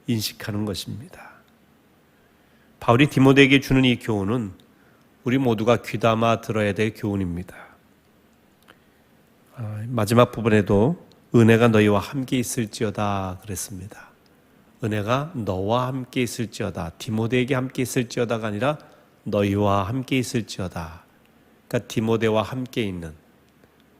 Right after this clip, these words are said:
어, 에베소 교인들을 지칭할 수도 있고요. 또 믿음의 다른 공동체를 이야기할 수도 있는데, 이것은 디모데에게만 주는 교훈이 아니라 너희 모두에게 주는 교훈이라고 하는 것을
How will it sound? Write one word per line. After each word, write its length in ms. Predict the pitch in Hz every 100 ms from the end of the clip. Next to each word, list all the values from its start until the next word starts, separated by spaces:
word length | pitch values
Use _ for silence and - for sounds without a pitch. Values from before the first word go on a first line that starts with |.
| _ _ -
어, 120 | 95
에베소 360 | 98 98 - 101
교인들을 400 | - 113 110 110
지칭할 400 | 107 - - 113
수도 200 | 98 - 104
있고요. 420 | - 107 135 208 - _ _ _ _ _ _
또 200 | 120 98
믿음의 360 | 101 104 110 110
다른 300 | 107 107 107
공동체를 580 | 113 113 120 110 123 120
이야기할 340 | 110 104 101
수도 220 | - -
있는데, 540 | 98 87 85 95 110 101 _ _ _ _ _ _ _ _ _ -
이것은 460 | 110 - 139 143 139 _ _ _
디모데에게만 800 | - 104 110 110 131 127 135 139
주는 280 | - 135 135
교훈이 360 | 117 107 101
아니라 420 | 95 90 98 139 - _ _ _
너희 200 | - 110
모두에게 480 | 113 110 110 123 123
주는 220 | 123 127
교훈이라고 520 | 123 113 107 101 95 92
하는 140 | 90
것을 460 | 87 - 120 120